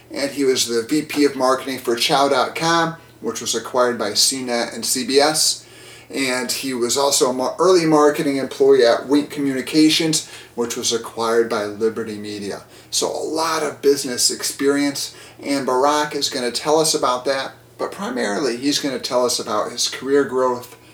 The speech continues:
a lot about branding, including personal branding, which I think is going to be really valuable for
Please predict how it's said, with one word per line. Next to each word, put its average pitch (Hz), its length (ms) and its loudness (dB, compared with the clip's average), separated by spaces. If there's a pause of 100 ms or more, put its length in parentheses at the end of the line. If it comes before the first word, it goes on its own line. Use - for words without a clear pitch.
(380)
a - 80 -2
lot 143 400 -2
about 131 360 -2
branding, 135 720 -4 (320)
including 123 500 -4
personal 170 540 -2
branding, 101 500 -6
which 98 440 -6 (260)
I 113 100 -4
think 110 380 -8
is 113 200 -4
going 113 240 -8
to 107 60 -14
be 104 160 -12
really 120 280 -6
valuable 117 600 0
for 101 420 -6